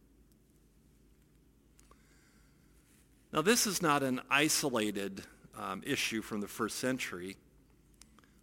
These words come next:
I think that this book of Hebrews speaks to us today as clearly as it spoke to those early Christians. Our contexts are certainly different,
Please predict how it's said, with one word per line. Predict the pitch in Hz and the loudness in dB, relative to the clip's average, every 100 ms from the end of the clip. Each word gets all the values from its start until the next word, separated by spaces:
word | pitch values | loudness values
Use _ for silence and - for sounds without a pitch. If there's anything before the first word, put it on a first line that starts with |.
| - | -2
I | 165 | -2
think | - 190 | 2 0
that | - 123 - | 2 0 0
this | 123 113 | -2 -2
book | - 135 113 | -2 -4 -4
of | - | 0
Hebrews | 151 131 104 107 | 0 0 -2 -4
speaks | - 127 117 - | -4 -4 -2 -6
to | 120 123 | -6 -4
us | 156 180 - | -2 -2 -4
today | 123 135 165 117 101 - - - - | -4 -2 0 0 -4 -10 -20 -20 -12
as | - 110 | -6 -6
clearly | - 151 151 131 120 | -4 -2 0 2 2
as | 110 104 | 2 0
it | 113 | -8
spoke | - 123 113 - - - | -6 -2 -2 -4 -18 -12
to | 113 | -6
those | 104 104 | -4 -2
early | 104 98 | -4 -6
Christians. | 101 - 135 - - - - - - - - - - - - - - | -6 -6 -6 -6 -12 -14 -12 -12 -12 -20 -20 -20 -20 -20 -20 -20 -10
Our | - | -8
contexts | 139 160 175 151 131 117 - | -2 2 2 2 -2 -2 -2
are | 110 | -4
certainly | - 135 - 107 110 | -2 -4 -4 -6 -6
different, | - 175 - 95 92 | -2 -4 -4 -8 -10